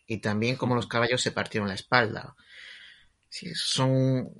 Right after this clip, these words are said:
Speaker 1: grandes hombres, son grandísimos personajes, pero tienen que esperar a que se muera el auriga para tener su momento.
Speaker 2: Hmm. Sí, l-, la verdad es que es una figura totalmente central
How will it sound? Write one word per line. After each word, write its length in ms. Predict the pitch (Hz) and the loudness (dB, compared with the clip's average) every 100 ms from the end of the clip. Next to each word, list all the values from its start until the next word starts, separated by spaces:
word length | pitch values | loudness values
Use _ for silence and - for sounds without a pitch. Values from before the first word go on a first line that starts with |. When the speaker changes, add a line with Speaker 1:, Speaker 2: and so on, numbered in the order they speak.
| - | -6
Speaker 1:
grandes 500 | 120 143 143 113 - | 4 6 6 6 6
hombres, 300 | 113 131 143 | 4 2 0
son 160 | 120 | 0
grandísimos 500 | 117 107 131 143 117 | 2 2 2 2 0
personajes, 680 | - 104 - 101 101 - 135 | -2 -4 -2 -4 -4 -4 -6
pero 440 | - 107 101 98 - _ - | -4 -2 0 -2 -8 _ -6
tienen 400 | 123 127 131 127 | 0 2 2 0
que 100 | 113 | -4
esperar 480 | 107 101 104 113 117 | -4 -2 2 4 2
a 140 | 104 | 0
que 400 | - 101 98 98 | -4 -6 -4 -4
se 140 | - | -2
muera 240 | 107 113 117 | 0 2 2
el 100 | 113 | 2
auriga 540 | 104 113 113 117 131 | 2 2 2 0 -2
para 220 | 104 101 | -4 -2
tener 220 | - 104 110 | -2 -2 -2
su 140 | 101 | -4
momento. 380 | 98 104 110 - _ _ _ _ _ _ _ _ _ _ - | -4 -4 -6 -8 _ _ _ _ _ _ _ _ _ _ -10
Speaker 2:
Hmm. 200 | 110 98 101 _ _ _ _ _ _ _ _ _ _ _ _ _ _ _ | -8 -10 -16 _ _ _ _ _ _ _ _ _ _ _ _ _ _ _
Sí, 220 | - 113 | -6 -4
l-, 240 | - 90 - | -4 -8 -8
la 160 | 98 95 | -4 -2
verdad 300 | 95 92 98 | -2 -2 -4
es 60 | - | -4
que 260 | 127 113 101 | -4 -4 -6
es 180 | 98 98 | -8 -6
una 300 | 113 113 117 | -4 -2 -2
figura 720 | - 101 104 113 107 90 - _ _ _ _ - | -2 -2 0 0 0 -2 -6 _ _ _ _ -6
totalmente 600 | 110 101 98 104 104 107 | -2 0 0 0 -2 -4
central 720 | 107 95 98 98 139 175 | -2 -2 -2 -2 -4 -6